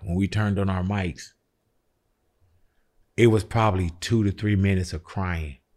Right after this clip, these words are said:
before anybody said a word. You know, it, I couldn't, I couldn't muster it up. I couldn't, like, "Oh, man, you know, you've been here before."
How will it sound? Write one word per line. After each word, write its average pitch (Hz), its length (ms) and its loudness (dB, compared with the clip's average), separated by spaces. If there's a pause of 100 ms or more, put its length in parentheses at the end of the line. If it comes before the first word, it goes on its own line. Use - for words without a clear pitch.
before 90 360 -4
anybody 87 460 -2
said 82 280 -6
a 73 60 -4
word. 71 380 -8 (1040)
You 113 140 2
know, 101 260 6
it, 98 280 2
I 98 160 2
couldn't, 95 440 0
I 95 120 -2
couldn't 92 480 0 (720)
muster 101 540 2
it 95 100 2
up. 104 160 2
I 101 100 -2
couldn't, 98 300 -2
like, 87 160 -4
"Oh, 113 260 -6
man, 123 320 -8
you 131 120 -8
know, 120 100 -8
you've 135 220 2
been 156 200 4
here 139 180 4
before." 107 580 0